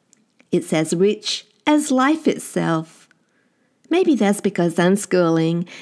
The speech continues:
is about learning from everything we do and experience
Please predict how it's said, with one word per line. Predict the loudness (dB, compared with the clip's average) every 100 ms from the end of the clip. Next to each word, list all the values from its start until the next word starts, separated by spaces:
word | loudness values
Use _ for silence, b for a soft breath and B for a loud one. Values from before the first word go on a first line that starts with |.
| B
is | 2
about | 4 2 4
learning | 4 6 6 6 4 2
from | 2 2 2 2 0
everything | 2 2 0 0 0
we | 0 0
do | 0 2 2 2 -2 B B
and | 0 2
experience | 0 -2 -2 2 2 2 2 0 -2 -6